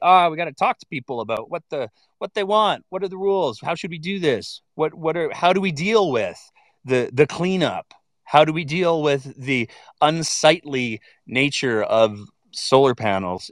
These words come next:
and, and wind turbines? How do we, how do we address the, the pristine views? How do we deal with all of that?" Well, they needed to have an inquiry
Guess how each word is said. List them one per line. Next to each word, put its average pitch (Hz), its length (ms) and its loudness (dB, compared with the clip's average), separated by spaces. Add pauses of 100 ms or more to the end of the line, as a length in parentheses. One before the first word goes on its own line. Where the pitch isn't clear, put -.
and, 101 440 -4
and 98 180 0
wind 110 240 4
turbines? 90 420 2
How 131 160 8
do 139 60 4
we, 127 300 6
how - 100 -2
do 135 80 2
we 139 120 2
address 123 520 4
the, 110 260 -4
the 104 80 -10
pristine 127 600 -6
views? 101 460 -2
How 107 100 4
do 107 80 2
we 101 60 -4
deal 104 240 0
with 87 80 -2
all 82 180 -4
of 85 80 -8
that?" 85 160 -4 (340)
Well, 117 100 6
they 147 60 8
needed 165 200 0
to 160 80 -4
have 165 140 2
an 160 40 -4
inquiry 156 580 2